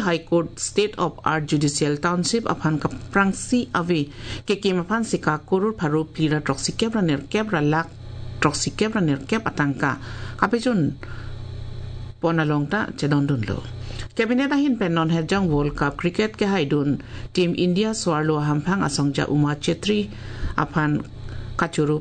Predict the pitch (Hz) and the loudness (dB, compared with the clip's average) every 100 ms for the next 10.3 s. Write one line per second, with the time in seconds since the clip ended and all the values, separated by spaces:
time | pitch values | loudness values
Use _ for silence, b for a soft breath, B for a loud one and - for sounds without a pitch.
0 | 165 147 143 - - 147 139 - 160 180 | 2 0 0 -4 0 0 0 0 0 2
1 | 202 208 180 139 - 202 185 151 127 139 | 0 2 2 0 0 0 0 0 0 2
2 | 143 - 143 139 101 - 147 147 139 - | 2 0 0 0 0 0 2 4 2 2
3 | 110 - - B B B 226 254 - 285 | 0 -4 -8 B B B 2 2 2 2
4 | 302 - 196 196 180 196 196 185 233 - | 2 2 0 0 0 2 2 2 -2 2
5 | 160 156 - - 175 175 185 196 170 151 | 0 0 -4 0 2 4 4 4 0 -2
6 | - 196 208 233 214 175 135 156 170 156 | -2 0 2 0 0 2 2 2 2 0
7 | - 147 143 135 - B B B 165 160 | 0 0 2 0 -2 B B B 0 2
8 | 156 170 208 196 190 143 147 143 147 147 | 0 0 0 2 0 2 0 0 0 0
9 | 135 160 151 131 - 147 156 160 156 196 | 2 2 2 2 0 2 0 0 0 2
10 | 196 185 | 2 2